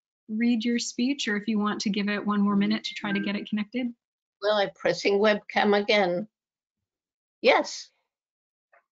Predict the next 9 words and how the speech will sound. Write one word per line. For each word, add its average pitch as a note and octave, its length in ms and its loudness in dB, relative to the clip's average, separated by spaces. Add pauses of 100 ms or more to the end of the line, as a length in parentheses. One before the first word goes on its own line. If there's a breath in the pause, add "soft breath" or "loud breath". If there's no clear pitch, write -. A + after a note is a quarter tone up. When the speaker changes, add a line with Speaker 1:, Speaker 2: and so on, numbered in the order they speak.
(1300)
Speaker 2:
Can A3 160 2
you G#3 80 4
see G#3+ 200 2
me? B3 300 6 (1500)
Speaker 1:
Um, F#3+ 420 0
unfortunately, A#3+ 760 -4
we A#3+ 140 0
can't G#3+ 680 -4 (120)
yet. E3+ 520 -4